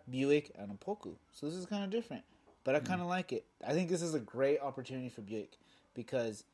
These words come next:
Speaker 1: he, look, he got his goal this weekend.
Speaker 2: He did.
Speaker 1: Fine. And, and you know what? I'm really happy because it came a lot sooner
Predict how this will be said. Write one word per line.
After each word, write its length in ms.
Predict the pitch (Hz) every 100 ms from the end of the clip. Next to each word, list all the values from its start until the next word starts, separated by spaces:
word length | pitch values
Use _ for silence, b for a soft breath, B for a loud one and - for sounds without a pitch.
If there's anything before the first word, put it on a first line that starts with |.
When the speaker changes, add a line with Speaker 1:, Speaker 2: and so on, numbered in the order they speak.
| _ _
Speaker 1:
he, 180 | - 135 _ -
look, 240 | 131 107 -
he 120 | 143
got 180 | 147 196
his 140 | 202
goal 360 | 156 160 131 110 _ _ _ -
this 180 | 131 -
weekend. 240 | 135 127
Speaker 2:
He 20 | 110
did. 200 | 123 120
Speaker 1:
Fine. 280 | 135 135 120 -
And, 240 | 120 110 - b b b
and 60 | 147
you 40 |
know 80 | 170
what? 220 | 220 202 - _ _
I'm 200 | - 190 143
really 180 | 151
happy 240 | 135 135 131
because 180 | 107 113
it 60 |
came 320 | 117 151 147 -
a 40 | 104
lot 280 | 120 143
sooner 540 | - 139 135 127 120